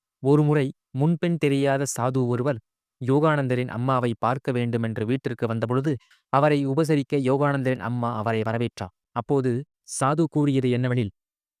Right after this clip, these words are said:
"தாயே, உங்களின் பூலோக வாழ்க்கை இன்னும் சில காலமே. அடுத்த முறை நோய்வாய்ப்படும் பொழுது அதுவே உங்கள் ஆயுளின் முடிவு.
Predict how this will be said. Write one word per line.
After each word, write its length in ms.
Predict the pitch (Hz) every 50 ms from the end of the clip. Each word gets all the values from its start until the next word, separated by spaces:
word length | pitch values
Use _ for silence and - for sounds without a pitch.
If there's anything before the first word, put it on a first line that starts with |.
| _ _ - -
"தாயே, 320 | 110 113 120 120 117 120 135 - _ _ _ _ _ -
உங்களின் 400 | - 135 147 135 139 135 135 131
பூலோக 420 | 127 135 147 156 156 147 135 131 123
வாழ்க்கை 400 | 120 120 127 131 127 - 127 120 117 - -
இன்னும் 380 | 127 120 127 135 131 123 110
சில 180 | - 123 117 117
காலமே. 360 | 110 113 113 110 110 107 101 - _ _ _ _ -
அடுத்த 300 | 131 147 170 - - 165
முறை 240 | 156 151 165 170 160 147
நோய்வாய்ப்படும் 760 | 131 135 143 151 156 147 147 139 123 - 135 123 127 131
பொழுது 260 | 127 135 135 139 151 151 127 - _ _ _ -
அதுவே 380 | 113 120 123 139 131 135 139 147
உங்கள் 320 | 139 123 127 120 117 113 113 -
ஆயுளின் 460 | 104 117 123 127 123 117 117 113 117
முடிவு. 320 | 110 113 120 120 113 110